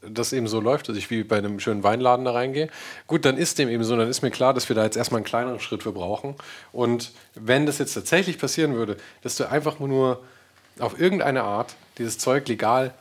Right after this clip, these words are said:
besitzen darfst. Ja, mir ist sogar der, der Einkauf erstmal egal. Ja, aber ich meine, jetzt sind wir ganz ehrlich, so schwierig ist es nicht. Ich hätte natürlich gerne, ähm, dass ich eine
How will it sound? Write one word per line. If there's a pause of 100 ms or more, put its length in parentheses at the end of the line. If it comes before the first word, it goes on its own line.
(220)
besitzen
darfst.
Ja,
mir
ist
sogar
der,
der
Einkauf
erstmal
egal.
Ja,
aber
ich
meine,
jetzt
sind
wir
ganz
ehrlich,
so
schwierig
ist
es
nicht.
Ich
hätte
natürlich
gerne, (480)
ähm,
dass
ich
eine